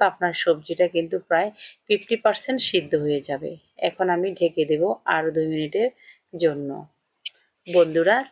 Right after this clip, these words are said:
তার আগে ভিডিওটি কে কোথা থেকে দেখেছেন অবশ্য মন্তব্য করে জানিয়ে দিবেন।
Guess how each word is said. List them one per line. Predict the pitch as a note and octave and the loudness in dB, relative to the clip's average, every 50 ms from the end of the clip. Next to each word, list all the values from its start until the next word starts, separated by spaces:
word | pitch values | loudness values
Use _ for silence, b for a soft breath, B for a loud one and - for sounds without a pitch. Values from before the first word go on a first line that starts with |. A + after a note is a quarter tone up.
| _ - | _ -2
তার | F#3+ F3 F3+ | 0 2 2
আগে | F#3+ G3 G3 G#3+ G#3+ | 2 2 2 4 4
ভিডিওটি | G#3 A3 G#3 A#3 A3+ B3+ A#3+ | 4 4 4 2 2 0 2
কে | - A#3+ | 2 2
কোথা | A3+ - A3+ - A#3 A3+ | 0 2 0 0 0 0
থেকে | - A#3 A3+ A3+ A3+ | 0 0 2 2 2
দেখেছেন | - A3 G#3 A3+ G#3+ - - B3+ B3+ A#3+ | 2 2 0 0 2 2 2 2 2 2
অবশ্য | G#3 E3 D#3 D3+ - - E3 | 0 0 0 -4 -6 -6 -6
মন্তব্য | D#3+ D#3+ D#3 D#3 D3+ D#3+ E3+ D#3 - F3+ | -4 -4 -4 -4 -4 -4 -4 -2 -2 -2
করে | E3+ - - F3+ F3+ F#3+ F#3+ | -2 0 0 0 0 0 0
জানিয়ে | F#3+ F#3+ F3+ F#3 F3+ F3+ F3+ F#3 | 2 0 2 2 0 0 0 2
দিবেন। | G3 G#3 A#3+ B3+ | 2 4 2 2